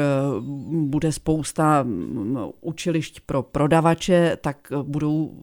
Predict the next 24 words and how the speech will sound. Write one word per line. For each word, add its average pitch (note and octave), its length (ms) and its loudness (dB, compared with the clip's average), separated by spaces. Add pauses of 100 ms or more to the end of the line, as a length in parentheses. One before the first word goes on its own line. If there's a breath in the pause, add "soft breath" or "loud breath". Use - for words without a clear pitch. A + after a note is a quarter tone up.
(380)
eh, G#2 40 -8 (200)
prázdné D3 800 4
a D#3+ 100 -4
zájem C#3+ 440 0
o D#3+ 60 2
ně D#3+ 320 6
nebude. D3+ 500 2 (600 loud breath)
Jak E3+ 440 -2 (280)
strukturujete A3 880 4
a F3 240 2 (220)
jak F#3+ 300 2
směrujete A3 840 6
tu D#3 580 0
nabídku, D#3+ 1120 0
podsouváte E3 760 4
středoškolákům, D#3+ 880 2
co E3 120 -4
by D#3 120 0
měli D#3+ 300 8
chtít D3+ 360 -8
studovat D3+ 540 0
a C#3 60 -8
co C#3+ 180 -4
ne? C3+ 160 -4